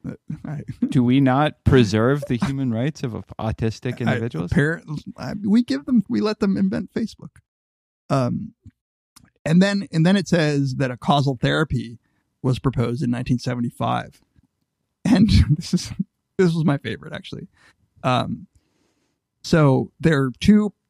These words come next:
Speaker 1: citations for personal communications of people who supported it. Gregory Bateson and <laughs> Nicholas Luhmann, who I don't know, supported it. Jürgen Habermas's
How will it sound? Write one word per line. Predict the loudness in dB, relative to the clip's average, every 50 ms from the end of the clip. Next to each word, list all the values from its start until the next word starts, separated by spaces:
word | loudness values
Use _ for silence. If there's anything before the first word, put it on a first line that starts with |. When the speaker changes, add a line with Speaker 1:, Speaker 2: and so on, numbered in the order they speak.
| _ _ -16
Speaker 1:
citations | -14 -2 0 0 2 4 2 2 2 0 -2 -4 -4
for | -4 -4
personal | -2 0 0 0 2 2 0 0
communications | 0 0 -2 -2 -2 -6 -6 -6 -6 -4 -4 -4 -4 -4
of | -6 -4
people | -2 -4 -2 -2 -4 -4
who | -4 -6
supported | -4 -4 -6 -4 -4 -4 -4 -4 -6 -8 -12
it. | -14 -14 _
Gregory | -4 -4 -2 -2 -2 -4
Bateson | -2 -4 -6 -4 -2 -2 -2 2 4
and | 4 2 2 2 -4
<laughs> |
Nicholas | -6 -6 -6 -6 -6 -6 -6
Luhmann, | -6 -4 -4 -4 -4 -4 -6 -6
who | -6 -6
I |
don't | -6 -6 -8 -8
know, | -8 -10 -10 -12 -12 -16 _
supported | _ -12 -8 -6 -4 -6 -6 -6 -10
it. | -16 -16 -20 _ _ _ _ _ _ _ _ 2
Jürgen | 4 4 6 4 4 4 4
Habermas's | 4 2 2 2 2 2 4 2 2 0 0 -4 -4